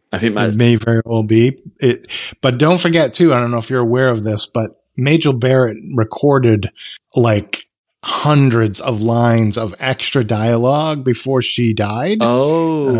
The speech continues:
Speaker 2: Um, she worked with the producers to record, like, they gave her pages and pages and pages of stuff to record as the com-, Enterprise computer so that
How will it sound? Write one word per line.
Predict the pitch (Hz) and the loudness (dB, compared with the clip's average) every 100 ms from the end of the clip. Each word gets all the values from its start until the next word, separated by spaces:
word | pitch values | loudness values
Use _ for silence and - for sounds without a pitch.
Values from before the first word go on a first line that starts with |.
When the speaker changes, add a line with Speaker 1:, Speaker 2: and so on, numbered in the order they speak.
| 107 | -2
Speaker 2:
Um, | 107 | -4
she | - 143 | 0 0
worked | 117 127 156 175 | 2 2 0 -2
with | 156 | -4
the | 151 | -2
producers | 143 107 120 143 190 185 185 175 - | -2 0 0 0 0 2 2 -2 -8
to | - 131 120 113 110 - | -4 0 2 2 0 -2
record, | 120 - - 156 156 151 127 - - _ _ 170 165 165 | -6 -6 0 4 4 2 -2 -12 -20 _ _ -16 -8 -2
like, | 156 156 | -2 0
they | 156 | 2
gave | 160 165 | 4 2
her | 147 123 | 2 -2
pages | - 147 147 123 113 98 | -2 2 4 4 0 0
and | - 110 104 | -4 -4 -2
pages | 131 135 123 107 95 | 0 2 2 0 -2
and | 113 104 | -4 -6
pages | - 127 127 110 107 98 | -4 0 2 4 2 0
of | 110 101 | -6 -6
stuff | - 113 - | -2 0 0
to | - | -2
record | 107 104 - 113 107 101 101 - - - - | -2 -2 0 2 2 0 -4 -10 -12 -12 -10
as | - 113 107 104 | -2 2 2 0
the | 110 | 0
com-, | 117 - | 0 0
Enterprise | 127 117 117 113 | -2 0 2 2
computer | - 107 - 117 113 113 110 _ - - - | 2 0 2 2 2 -2 -4 _ -20 -20 -12
so | - 123 | -2 2
that | 113 214 | 2 2